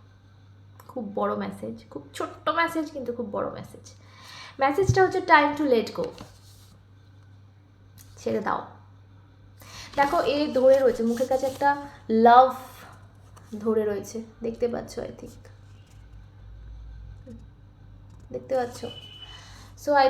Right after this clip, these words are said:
think তোমরা এমন কোনো মানুষকে ধরে আছো যে তোমাদের সার্ভ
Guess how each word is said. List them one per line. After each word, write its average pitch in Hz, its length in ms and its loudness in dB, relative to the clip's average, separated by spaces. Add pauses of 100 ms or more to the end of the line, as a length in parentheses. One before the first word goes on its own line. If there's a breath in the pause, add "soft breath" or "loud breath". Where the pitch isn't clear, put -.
think 311 180 -2
তোমরা 285 260 0
এমন 269 360 -2
কোনো 269 200 -2
মানুষকে 240 440 -4
ধরে 220 300 -4
আছো 226 360 -6 (1700 soft breath)
যে - 140 -18
তোমাদের 220 340 -2
সার্ভ 214 260 -4